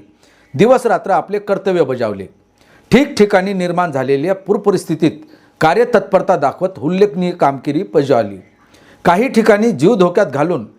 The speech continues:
रेस्क्यू ऑपरेशनही करण्यात आले, तर काही ठिकाणी आपल्या जीवाची पर्वा न करता स्वतः पाण्यात उतरून नागरिकांना मदतीचा हात पुढे केला. पुराने वेढलेल्या प्रत्येक गावांना भेटी देत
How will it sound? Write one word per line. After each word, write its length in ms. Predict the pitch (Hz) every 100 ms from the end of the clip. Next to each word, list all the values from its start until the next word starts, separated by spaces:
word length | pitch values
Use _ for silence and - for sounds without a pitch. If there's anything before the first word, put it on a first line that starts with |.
| _ -
रेस्क्यू 420 | 147 175 185 247
ऑपरेशनही 520 | 226 175 202 202 185 220
करण्यात 380 | 196 151 131
आले, 200 | 120 107 95 _ _ _ _ -
तर 100 | 247
काही 320 | 254 214 202
ठिकाणी 380 | 226 220 202 208
आपल्या 280 | 208 165 196
जीवाची 420 | 156 156 202 214
पर्वा 320 | 247 196 180
न 100 | 175
करता 420 | 160 160 143 151 113 _ _ _ _ -
स्वतः 280 | 180 180
पाण्यात 460 | 233 233 156 226 226
उतरून 280 | 185 190 190
नागरिकांना 540 | 156 147 180 180 170
मदतीचा 520 | 175 143 156 170 175
हात 160 | 139 147
पुढे 300 | - 143 131
केला. 280 | - 104 95 - _ _ _ _ - _ -
पुराने 320 | 190 233 254
वेढलेल्या 380 | 226 196 196 214
प्रत्येक 380 | 208 175 175 220
गावांना 400 | 185 180 180 190
भेटी 320 | 131 147 196
देत 180 | 170